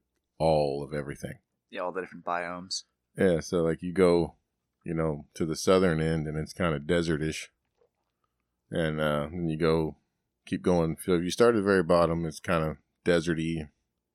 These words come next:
Speaker 1: And you keep going up, it gets all tropical. Keep going up, you're in, like, the redwood forest.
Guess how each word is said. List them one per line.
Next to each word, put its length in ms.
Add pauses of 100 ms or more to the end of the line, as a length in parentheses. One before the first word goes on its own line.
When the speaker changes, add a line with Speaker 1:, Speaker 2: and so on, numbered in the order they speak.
(760)
Speaker 1:
And 80
you 80
keep 240
going 260
up, 180
it 40
gets 180
all 140
tropical. 760 (1300)
Keep 180
going 280
up, 180
you're 140
in, 80
like, 140
the 80
redwood 420
forest. 540